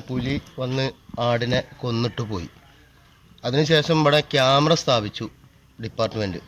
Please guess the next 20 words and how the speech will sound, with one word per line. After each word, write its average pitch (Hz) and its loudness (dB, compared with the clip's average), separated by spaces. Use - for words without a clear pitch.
പക്ഷേ 131 -4
ഈ 170 2
ഡിപ്പാർട്ട്മെന്റ് 175 2
ക്യാമറ 170 6
സ്ഥാപിച്ച 165 2
സ്ഥാനത്ത് 143 0
ഒരു 156 6
കൂടാണ് 180 6
വെച്ചതെന്നുണ്ടെങ്കിൽ 143 2
അന്ന് 143 2
വൈകുന്നേരം 131 2
തന്നെ 127 2
ഈ 120 0
പുലി 117 -2
ഈ 139 0
കൂട്ടിൽ 135 -2
കുടുങ്ങും. 113 -6
ഇതെന്താന്ന് 202 6
വെച്ചാൽ 185 4
ഡിപ്പാർട്ട്മെന്റിന്റെ 196 8